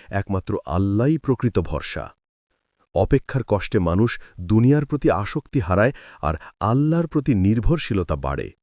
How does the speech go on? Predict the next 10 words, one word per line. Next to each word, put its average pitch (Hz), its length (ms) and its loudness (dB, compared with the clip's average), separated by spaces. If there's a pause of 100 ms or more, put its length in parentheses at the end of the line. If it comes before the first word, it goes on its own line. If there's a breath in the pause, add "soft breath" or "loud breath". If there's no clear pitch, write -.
(600)
এই 95 160 4
অবস্থাকে 104 480 0
বলা 92 220 4
হয় 120 200 2 (300 soft breath)
তাওয়াক্কুল, 92 600 0 (680)
সম্পূর্ণ 107 640 2
ভরসা 101 500 0
রাখা 107 340 2 (220 loud breath)
আল্লাহর 85 360 0
উপর। 60 240 -8